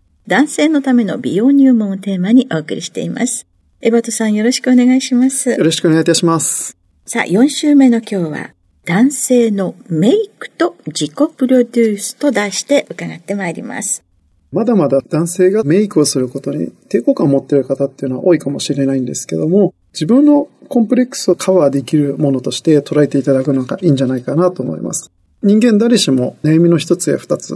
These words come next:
Speaker 2: あると思うんですね。
Speaker 1: うん。
Speaker 2: まあ、例えば顔のところで言うと、青ひげが目立つのがちょっと嫌だとか、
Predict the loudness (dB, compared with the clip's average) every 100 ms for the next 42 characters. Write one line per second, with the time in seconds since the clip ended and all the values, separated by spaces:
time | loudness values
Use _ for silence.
0 | -4 -2 -2 -4 -6 -8 -6 0 0 0
1 | -4 -2 -2 0 2 2 0 -4 -6 0
2 | 0 2 0 2 2 0 0 2 2 2
3 | 0 2 2 2 2 2 0 -2 -10 _
4 | -4 -4 -4 -4 -4 -4 -8 -12 -20 -20